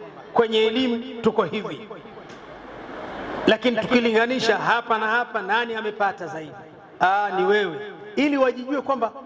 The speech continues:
kumbe hawakombolewi, bali wanapelekwa kwenye maji mengi ili waweze kudhurika haraka.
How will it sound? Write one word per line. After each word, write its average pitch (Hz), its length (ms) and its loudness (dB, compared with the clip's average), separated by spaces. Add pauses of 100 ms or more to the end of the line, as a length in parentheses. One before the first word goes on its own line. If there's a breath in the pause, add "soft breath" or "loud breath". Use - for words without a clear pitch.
(240)
kumbe 277 540 4 (420)
hawakombolewi, 226 1200 2 (720)
bali 220 420 2 (240)
wanapelekwa 185 560 2
kwenye 180 240 -2
maji 170 280 -2
mengi 214 400 2
ili 190 540 -6 (140)
waweze 160 340 2
kudhurika 160 540 2
haraka. 127 500 -4